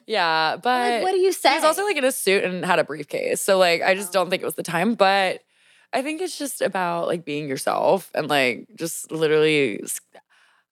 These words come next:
Speaker 1: I think that we think that men get scared really easily.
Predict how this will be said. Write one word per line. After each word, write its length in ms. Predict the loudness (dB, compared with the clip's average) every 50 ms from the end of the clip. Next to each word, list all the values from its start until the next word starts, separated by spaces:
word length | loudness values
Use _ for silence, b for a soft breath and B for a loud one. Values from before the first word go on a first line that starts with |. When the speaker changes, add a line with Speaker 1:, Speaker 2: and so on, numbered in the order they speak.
| _ _ _ _ _ -2
Speaker 1:
I 280 | -2 -2 -2 -2 -6 -6
think 440 | -6 -4 -4 -4 -4 -8 -10 _ -4
that 320 | -2 0 0 0 -2 -4
we 160 | -6 -10 -12
think 480 | -12 -8 -8 -8 -6 -8 -10 -12 -14 -18 _ _ _ _ _ _ _ _ _
that 200 | -6 -6 -6 -4
men 200 | -6 -8 -8 -8
get 180 | -8 -8 -8 -10
scared 480 | -12 -12 -10 -8 -6 -8 -8 -10 -12 -18 -16
really 260 | -12 -10 -10 -10 -10
easily. 460 | -10 -10 -8 -6 -6 -4 -2 -4 -4